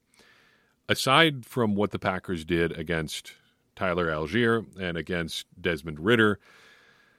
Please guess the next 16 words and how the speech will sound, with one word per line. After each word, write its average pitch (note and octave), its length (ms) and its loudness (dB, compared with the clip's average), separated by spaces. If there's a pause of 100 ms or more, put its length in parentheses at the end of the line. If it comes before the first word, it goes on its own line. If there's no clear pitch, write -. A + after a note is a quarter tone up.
(280)
Robinson C3+ 580 4
did G#2+ 200 6
enough F#2+ 280 2
to - 80 -10
basically F2 520 0
end E2+ 100 0
this D#2+ 160 -6
one D#2+ 140 -4
by D#2 180 -4
himself. C#2+ 500 -8
Nineteen A2+ 420 2
carries, G#2 340 2
a F2+ 60 -2
hundred G2 240 0
twenty-four F#2 400 -2
yards, G2+ 460 4